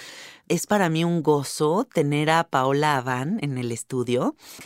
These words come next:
Y el día de hoy vamos a hablar de un tema muy importante que es el camino del servicio, el camino del servicio como mujer.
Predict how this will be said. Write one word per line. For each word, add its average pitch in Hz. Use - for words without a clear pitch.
Y 156
el 156
día 190
de 226
hoy 240
vamos 247
a -
hablar 220
de 226
un 226
tema 214
muy 208
importante 196
que 190
es 190
el 196
camino 175
del 151
servicio, 135
el 131
camino 160
del 151
servicio 139
como 131
mujer. 117